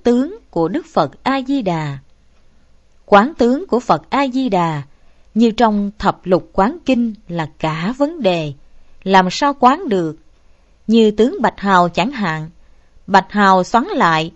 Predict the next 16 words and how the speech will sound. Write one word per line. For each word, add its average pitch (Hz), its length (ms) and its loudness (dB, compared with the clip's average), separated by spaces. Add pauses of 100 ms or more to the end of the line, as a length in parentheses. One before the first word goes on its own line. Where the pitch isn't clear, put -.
bằng 180 420 0
năm 285 220 2
hòn 170 280 -2
núi 226 320 0
Tu 254 240 0
Di 254 320 0 (280)
là 175 400 -2 (640)
Bạch 185 240 4
Hào 180 600 2
Uyển 185 180 0
Mục 185 260 2 (140)
Trừng 175 400 -2
Thanh 285 400 -4 (140)
Tứ 262 360 0
Đại 165 380 -4
Hải. 160 480 -8